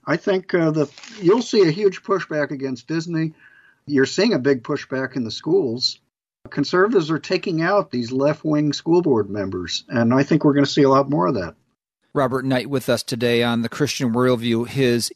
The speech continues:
Speaker 2: email address, if you'd like to contact him directly to sign up for his weekly column, is Robert Knight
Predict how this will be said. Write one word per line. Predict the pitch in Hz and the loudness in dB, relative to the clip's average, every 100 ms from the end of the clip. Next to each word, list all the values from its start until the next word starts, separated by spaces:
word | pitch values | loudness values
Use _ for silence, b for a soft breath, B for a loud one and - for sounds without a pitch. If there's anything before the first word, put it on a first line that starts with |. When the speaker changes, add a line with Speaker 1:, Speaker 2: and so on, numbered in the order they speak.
| 165 | -4
Speaker 2:
email | 156 147 127 127 | 0 2 2 2
address, | 117 120 135 - | 0 0 0 -4
if | 123 | -8
you'd | 110 | -4
like | 117 - | -2 -2
to | 110 | -8
contact | - 120 123 120 117 - | -6 -2 -2 -2 -4 -2
him | 123 107 | -4 -4
directly | 110 117 120 120 107 | -2 -2 -2 -6 -6
to | 110 | -6
sign | - 120 117 117 | -2 0 0 -2
up | 117 | -4
for | - 107 | -6 -4
his | 117 104 | -4 -4
weekly | 117 113 117 | -6 -4 -6
column, | - - 139 120 110 | -4 0 0 0 -2
is | 107 98 | -4 -4
Robert | 113 117 113 127 | -2 -2 -2 -4
Knight | - 127 117 120 | -4 -4 -4 -4